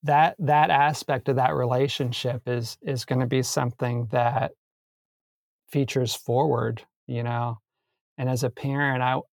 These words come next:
you know, I think y-, you had written a, a blog post, I think, about hard things and how we don't you know, naturally like to press into hard things.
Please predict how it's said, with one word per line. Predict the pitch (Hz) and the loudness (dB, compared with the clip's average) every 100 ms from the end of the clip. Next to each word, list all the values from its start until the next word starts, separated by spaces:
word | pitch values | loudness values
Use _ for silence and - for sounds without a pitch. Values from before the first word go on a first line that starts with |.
| _ _ | _ _
you | 135 | -6
know, | 127 | -2
I | 131 131 | 0 0
think | 175 156 - _ _ _ _ _ _ - | 2 0 -2 _ _ _ _ _ _ -8
y-, | 226 | -6
you | 254 175 | 0 2
had | 156 | 4
written | 165 165 | 4 4
a, | 139 123 117 - - | 4 2 0 -6 -14
a | 202 147 139 | -8 -4 -4
blog | 113 127 131 120 | 2 4 4 2
post, | 127 123 - | -4 -4 -4
I | 123 | -6
think, | - 127 123 - - - | -4 -4 -4 -8 -18 -12
about | 127 123 120 123 - _ - | -4 2 2 2 -2 _ -2
hard | 143 123 123 | 2 2 0
things | - 117 120 120 117 | -4 -6 -6 -6 -6
and | 127 | -6
how | 127 131 | -2 -2
we | 127 | 0
don't | 127 131 - - _ _ _ _ _ _ _ - | 0 0 -2 -8 _ _ _ _ _ _ _ -6
you | 170 | -2
know, | 127 131 147 | -2 -2 -2
naturally | 139 - 160 143 135 | -2 0 2 2 4
like | 127 131 131 | 2 2 0
to | - | -8
press | - 143 127 135 | -4 -2 -2 -4
into | 127 | -2
hard | 131 143 131 | -2 -2 -2
things. | 190 123 - | -6 -6 -10